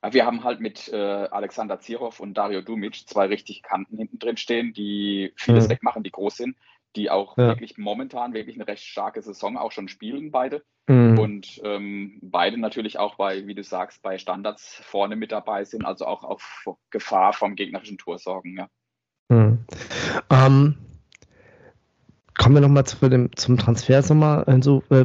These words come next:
Speaker 2: etwas überraschend, Abgang von, äh, Pascal Testroth, der für euch, äh, so ein bisschen auch so ein Lebensretter war letzte Saison mit seinen, äh, Treffern,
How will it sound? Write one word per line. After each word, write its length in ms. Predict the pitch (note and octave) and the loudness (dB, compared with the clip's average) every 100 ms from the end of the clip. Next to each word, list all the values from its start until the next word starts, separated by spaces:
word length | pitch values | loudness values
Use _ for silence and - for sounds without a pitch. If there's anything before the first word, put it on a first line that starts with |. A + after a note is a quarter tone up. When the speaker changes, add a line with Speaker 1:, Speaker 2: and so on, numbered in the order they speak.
| C3 | 4
Speaker 2:
etwas 300 | E3 F3 - | 2 0 0
überraschend, 760 | C#3+ A#2+ G#2+ C3 - F#3 F3+ - | 0 2 2 0 2 2 2 -2
Abgang 440 | - - - C#3+ D3 | -6 -4 0 0 0
von, 420 | B2+ B2+ B2+ B2 | 2 2 2 -2
äh, 300 | B2 A#2 A#2 | -2 0 0
Pascal 440 | - A2 - B2+ | -2 -6 0 0
Testroth, 800 | B2 A#2 A#2 - B2+ E3+ G3+ - - | 0 -4 -6 -2 2 2 0 -12 0
der 320 | B2 B2+ B2 | 2 4 2
für 240 | A#2+ B2 | 0 -2
euch, 220 | B2+ B2+ - - | 0 -2 -6 -2
äh, 160 | A#2+ | -2
so 100 | A#2+ | 0
ein 100 | A#2 | 2
bisschen 260 | C#3 - C#3 | 0 0 -2
auch 100 | A#2 | 0
so 100 | C3 | 0
ein 100 | A#2 | 2
Lebensretter 680 | A#2+ D3+ F3 - D#3 E3 D3+ | 4 2 0 -2 0 0 2
war 200 | D#3+ D#3+ | 0 0
letzte 340 | D#3 - D#3 | -2 -2 -2
Saison 400 | D3 D3+ D3+ D#3 | 0 0 0 0
mit 120 | D3 | 0
seinen, 440 | C#3+ C#3 C#3+ C#3 - | 2 2 2 -2 -2
äh, 360 | C#3 C#3 C#3 | 0 0 -2
Treffern, 480 | - - C#3 D3 | -4 -6 -2 0